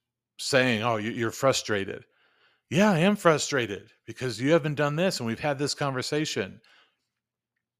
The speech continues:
You need to own it. You need to stay in that. It's, it's not,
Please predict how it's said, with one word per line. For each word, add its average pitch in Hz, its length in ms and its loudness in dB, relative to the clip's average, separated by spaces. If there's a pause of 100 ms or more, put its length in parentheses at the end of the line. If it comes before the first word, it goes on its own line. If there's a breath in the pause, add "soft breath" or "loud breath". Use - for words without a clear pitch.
(680)
You 127 220 -2
need 127 300 0
to - 220 -4
own 110 260 -2
it. - 280 -16 (840)
You 110 140 -4
need 120 320 0
to 127 100 0
stay - 680 0
in 127 320 -4
that. 139 300 0
It's, 113 240 -8
it's 123 260 -6
not, 117 680 -4